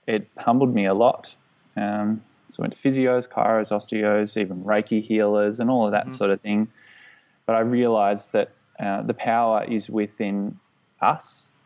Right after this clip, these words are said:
Speaker 2: Hmm.
Speaker 1: to take responsibility for the way we take care of our bodies and all of the facets of our life. Yeah, so that was kind of the start of my journey, and I just went off into a lot of different tangents until I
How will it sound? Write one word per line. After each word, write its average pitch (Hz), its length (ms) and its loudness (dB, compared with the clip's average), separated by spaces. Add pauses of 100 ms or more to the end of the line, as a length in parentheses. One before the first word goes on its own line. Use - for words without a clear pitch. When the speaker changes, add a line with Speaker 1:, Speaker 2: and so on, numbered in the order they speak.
(140)
Speaker 2:
Hmm. 120 240 -10
Speaker 1:
to 107 180 -16
take 110 320 0
responsibility 110 920 0
for - 280 -6
the 98 120 0
way 101 260 2
we 101 160 0
take 104 260 -4
care 107 180 0
of 98 100 -2
our 92 100 2
bodies 135 500 0
and 131 140 2
all 254 240 0
of - 80 -2
the - 80 -4
facets - 480 -4
of 101 80 -4
our 92 160 2
life. - 540 -2 (680)
Yeah, 127 180 2
so 135 140 -2
that 165 160 2
was 160 120 0
kind 123 180 2
of 107 60 2
the 107 80 -2
start 107 320 2
of 107 80 0
my 101 160 0
journey, 117 420 0
and 113 140 2
I 113 100 2
just 127 220 -2
went 117 280 0 (240)
off 120 200 -2
into 113 260 0
a 110 40 2
lot 110 200 2
of 117 200 0
different 110 440 0 (400)
tangents 120 600 -2
until 117 320 2
I 113 160 2